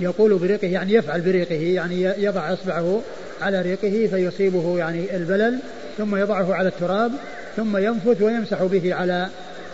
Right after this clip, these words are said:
على الوجع أو المكان الذي فيه الوجع، فيكون فيه، آه،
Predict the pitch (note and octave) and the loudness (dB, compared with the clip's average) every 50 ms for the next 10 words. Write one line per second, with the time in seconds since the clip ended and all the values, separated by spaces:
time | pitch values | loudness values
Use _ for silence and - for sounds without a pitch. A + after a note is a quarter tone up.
0 | - - D#3+ F#3 F#3+ F#3 F3+ F3+ F3 F3 E3+ F#3 - G3 F#3+ F3+ E3+ E3+ F#3+ F#3+ | -14 -8 -4 -2 0 0 0 0 -2 -2 -4 -4 -4 -4 -4 -4 0 2 0 2
1 | D3+ F3+ D#3 C#3+ - - - - - - - - - - - - - F3 F3+ F3+ | 2 0 -4 -4 -6 -12 -12 -14 -14 -14 -14 -14 -14 -14 -12 -8 -4 -4 -2 -2
2 | F3 F3+ E3 - F#3 F#3+ F#3 F3+ E3+ F3 F3+ E3+ E3+ D#3 - F3+ E3 D#3 E3 E3 | -2 -4 -4 -2 -2 -2 -2 -2 -2 -4 -2 -2 -2 -2 0 -2 0 0 0 2
3 | F3 F3 D#3 F3+ C#3 C#3 - - - - - - - - - - - - - - | 2 4 2 2 -2 -2 -8 -12 -14 -14 -14 -14 -16 -16 -16 -16 -16 -16 -16 -16
4 | - - - - - - - F3+ F3+ F3+ E3+ - G3 G3+ G3+ F#3 D#3+ - F#3+ G3+ | -16 -16 -16 -16 -14 -2 0 2 2 2 2 2 2 2 2 0 0 0 2 2
5 | F#3+ D#3+ C#3 D#3+ D#3+ D#3+ D#3 D3+ D3 D3 | 2 2 0 -4 -4 -4 -4 -4 -4 -6